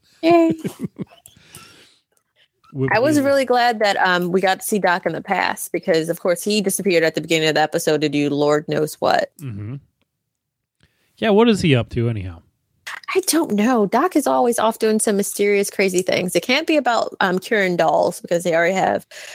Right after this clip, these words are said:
Speaker 1: um, what they need from them. Can't be about Winona and the baby. Like, he's got some personal crap going on.
Speaker 2: Right. What personal crap does he have going on other than the seals? Unless he's looking for something also in this,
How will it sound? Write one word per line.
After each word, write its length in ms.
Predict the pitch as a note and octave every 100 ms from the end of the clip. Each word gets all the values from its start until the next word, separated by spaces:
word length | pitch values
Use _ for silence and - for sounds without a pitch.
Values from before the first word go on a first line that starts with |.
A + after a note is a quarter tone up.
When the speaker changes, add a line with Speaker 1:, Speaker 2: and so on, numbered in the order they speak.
| -
Speaker 1:
um, 180 | - F3+
what 100 | E3+
they 80 | E3+
need 180 | E3 E3
from 180 | F#3+ G3
them. 220 | D#3+ D#3+
Can't 280 | - F#3+ F3
be 80 | G#3+
about 220 | G#3 G#3
Winona 300 | A3 G3+ G3
and 100 | G3+
the 40 |
baby. 460 | F#3+ D#3+ D#3 E3 G#3 _ _
Like, 140 | F#3+
he's 220 | G3+ A#3+ -
got 160 | B3
some 140 | - D4+
personal 340 | A#3+ D4+ A4
crap 220 | E4 G3
going 240 | - D#3+ -
on. 280 | - G3 F#3+
Speaker 2:
Right. 320 | G#2 G2+ A2+ _ _ _ _ _ _ _ -
What 380 | E3 A2+ - -
personal 380 | E3 F3 E3 D#3
crap 240 | E3 F3
does 140 | D3 A#2+
he 160 | E3+
have 180 | D#3+ D#3
going 260 | D#3+ D#3+ E3
on 220 | D#3+ B2
other 260 | C3+ C#3
than 160 | C3 B2+
the 100 | B2+
seals? 500 | - E3+ - - -
Unless 320 | C3+ A#2 A2+
he's 300 | - B2 B2
looking 300 | A#2+ B2+ C3+
for 160 | A2+ B2
something 340 | G2+ A#2 G#2
also 460 | A#2+ F#3+ - D3 B2
in 100 | A#2
this, 240 | A#2 C#3